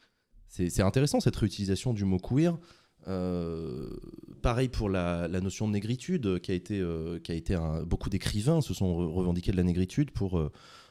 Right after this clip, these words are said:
reprendre à leur compte un mot qui était évidemment issu du racisme, euh, historique, de la traite négrière, et cetera, euh, qui a été utilisé par des auteurs, des poètes pour dire mais non, au contraire, on va en faire une force in-, inouïe. Inouïe.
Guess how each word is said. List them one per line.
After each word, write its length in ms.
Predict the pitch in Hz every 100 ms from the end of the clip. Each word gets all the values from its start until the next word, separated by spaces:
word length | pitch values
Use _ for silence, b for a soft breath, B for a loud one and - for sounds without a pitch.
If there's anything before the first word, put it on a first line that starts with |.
| B
reprendre 560 | - - 104 - 127 107
à 40 |
leur 160 | 92 -
compte 340 | 170 156 -
un 100 | 92
mot 180 | 98 117
qui 140 | -
était 180 | 80 -
évidemment 480 | 92 - 78 95 135
issu 240 | 98 - 90
du 120 | 87
racisme, 540 | 78 - 104 - 85
euh, 260 | 78 78 78
historique, 480 | 85 - 92 98 98
de 80 | 85
la 100 | 80
traite 220 | - -
négrière, 420 | 80 82 85 87
et 80 | 80
cetera, 420 | 80 - 87 147 B B B B -
euh, 240 | 80 78 - 73
qui 100 | 73
a 60 | 85
été 120 | 85
utilisé 480 | 87 82 82 131 104
par 140 | 87
des 160 | 78 78
auteurs, 240 | 85 135
des 100 | 107
poètes 300 | 78 87 139
pour 140 | - 87
dire 160 | 110
mais 80 | 87
non, 120 | 117
au 40 | 120
contraire, 420 | 90 - 151 90
on 60 | 85
va 80 |
en 60 | 82
faire 120 | 117
une 100 | 98
force 300 | - 110 -
in-, 200 | 117 127 -
inouïe. 380 | 156 180 - - b b b b b b -
Inouïe. 320 | 151 165